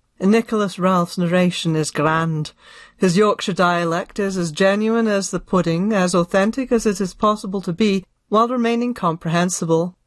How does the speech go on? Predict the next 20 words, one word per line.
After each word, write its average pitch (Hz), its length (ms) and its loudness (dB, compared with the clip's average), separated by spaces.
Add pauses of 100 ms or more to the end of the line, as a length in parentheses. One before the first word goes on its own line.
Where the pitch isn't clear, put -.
(140)
Pulling 190 320 2
piglets, 208 560 -2
calves, 175 560 -2
and 196 360 -2
foals 170 480 2
into 165 280 -2
life, 165 420 -2
James 170 320 -2
Herriot, 170 420 0
veterinarian, 175 1080 0
is 226 160 2
insulted 233 840 0
by 202 260 0
know-it-all 190 540 0
farmers 165 540 0
and 208 200 -4
bitten 185 280 0
by 160 180 0
a 165 80 2
horse. 185 500 0